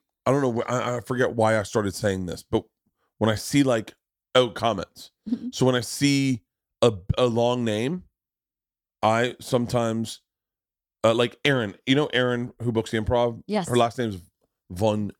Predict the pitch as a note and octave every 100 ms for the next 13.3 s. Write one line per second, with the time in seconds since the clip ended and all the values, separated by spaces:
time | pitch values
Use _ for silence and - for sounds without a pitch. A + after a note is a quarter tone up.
0 | _ - - C3+ C3 A#2+ - F2 D2+ -
1 | _ F#3+ D3+ - _ _ _ _ _ _
2 | _ _ _ _ _ _ _ _ _ _
3 | _ _ _ B2 - F#3+ D#3 B2 A#2 C3+
4 | A2+ G2 F#2+ F2+ G2+ G2 - _ - G#3
5 | F#3 G3+ _ _ _ _ _ G#2 A2+ D#3+
6 | D#3 C3+ B2 A#2+ - C#3 - - - -
7 | A2+ - F2 - - A2 E2+ G#2 G#2 G#2+
8 | G#2 F#2 - G#2 A2+ C3 _ _ _ -
9 | G#2+ - - B2+ - A#2+ A2+ G2+ G2+ B2+
10 | C3+ F3+ F3 _ - G2 A#2 - C3+ A2
11 | G2 F2 F2+ F#2+ - G1+ - - F#3 E2
12 | - G2 - A#2 - A2 C3+ G#2 F2 -
13 | G#2 F#2 -